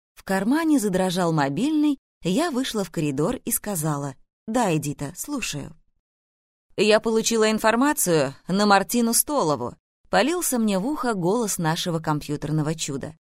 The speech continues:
Она служила в Институте истории мировых цивилизаций, вуз коммерческий. Мартина была лаборанткой, подавала чай, кофе и отвечала на телефонные звонки.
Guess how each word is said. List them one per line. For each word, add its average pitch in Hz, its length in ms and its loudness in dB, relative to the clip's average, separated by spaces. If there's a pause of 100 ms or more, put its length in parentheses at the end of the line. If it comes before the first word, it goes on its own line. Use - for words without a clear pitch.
(240)
Она 370 280 2
служила 262 500 2
в 220 60 2
Институте 202 600 0
истории 208 400 2
мировых 170 420 2
цивилизаций, 185 880 0 (160)
вуз 170 420 -2
коммерческий. - 800 -4 (540)
Мартина 214 540 2
была 190 260 4
лаборанткой, 220 840 0 (120)
подавала 349 500 2
чай, 240 400 2
кофе 196 380 0
и - 20 2
отвечала 160 560 0
на 151 140 0
телефонные 165 580 -2
звонки. 170 480 -2